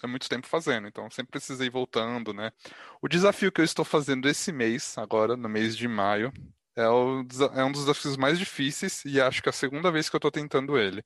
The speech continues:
Não sei se eu puder já falar sobre ele, não sei se tudo bem, mas é o desafio de não reclamar. Então, esse pra mim é um desafio muito difícil, porque eu lembro que duran-,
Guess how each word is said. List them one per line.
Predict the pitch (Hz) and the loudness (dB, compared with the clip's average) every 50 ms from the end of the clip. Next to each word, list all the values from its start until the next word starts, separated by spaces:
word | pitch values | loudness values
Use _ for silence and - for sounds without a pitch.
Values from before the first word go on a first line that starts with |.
| _ | _
Não | - - | -16 -14
sei | - - 160 135 123 | -2 0 2 2 2
se | - - | 2 0
eu | 143 127 | 0 0
puder | - 143 123 120 135 131 131 127 | 0 -2 2 4 4 4 6 4
já | 135 120 | 2 0
falar | - - 127 120 120 117 113 | 2 2 4 4 4 4 2
sobre | - - 123 113 113 110 | 0 -4 -6 -4 -2 0
ele, | 110 117 135 147 147 127 | 2 2 2 2 0 -4
não | 117 113 - | -6 -10 -12
sei | - - 117 | -10 -10 -10
se | - - | -10 -10
tudo | - 113 107 110 104 | -12 -12 -12 -6 0
bem, | 123 123 143 160 175 - - - - _ _ | 2 2 2 2 -2 -6 -12 -20 -20 _ _
mas | - 123 127 131 135 | -2 0 0 4 4
é | 143 | 4
o | 135 | 2
desafio | 131 135 143 143 143 - - 156 143 | 2 2 0 0 0 2 -2 -2 0
de | 135 147 | 0 0
não | 139 139 147 | 0 0 0
reclamar. | 160 151 - - 175 170 170 156 123 110 104 104 107 - _ _ _ _ _ | 0 0 0 2 4 4 4 4 2 0 0 -2 -6 -10 _ _ _ _ _
Então, | - 143 127 120 - | -2 -2 -2 0 0
esse | 135 151 - - 175 | 0 0 0 -2 -4
pra | - - 147 | -2 -2 -2
mim | 147 151 | -2 -2
é | 151 | -4
um | 151 | -2
desafio | 147 156 143 - 170 165 - - _ | -2 -4 -2 -2 -6 -6 -8 -10 _
muito | 156 160 165 151 135 123 - | -6 -4 -2 -2 -4 -4 -8
difícil, | 117 117 - - - 92 85 - - - - - _ | -12 -12 -12 -12 -14 -14 -12 -12 -14 -14 -16 -14 _
porque | - 139 131 - _ - - 139 131 131 135 135 135 135 135 135 139 139 135 - _ _ _ _ _ | -4 -4 -4 -6 _ -10 -4 -2 0 2 2 2 2 0 0 -2 -4 -6 -8 -12 _ _ _ _ _
eu | 151 156 | 4 4
lembro | 151 175 190 185 - 190 | 6 4 2 2 -2 -2
que | - - 165 | -2 -4 0
duran-, | 151 170 165 170 175 170 | 2 2 2 2 2 0